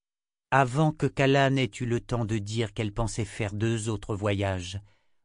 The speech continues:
Ulicia leva sa canne et la lui abattit sur la tête.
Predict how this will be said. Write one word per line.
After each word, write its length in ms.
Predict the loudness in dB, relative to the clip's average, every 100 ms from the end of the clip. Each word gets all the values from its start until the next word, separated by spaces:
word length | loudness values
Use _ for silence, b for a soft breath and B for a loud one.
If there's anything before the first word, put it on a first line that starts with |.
| 2
Ulicia 480 | 4 4 2 4 6
leva 260 | 6 6
sa 180 | 4 0
canne 440 | 2 2 2 0 -4 b b
et 100 | 2
la 140 | 6 6
lui 180 | 8 6
abattit 360 | 8 4 2
sur 180 | -4 -2
la 100 | -2
tête. 460 | -4 -8 -10 -14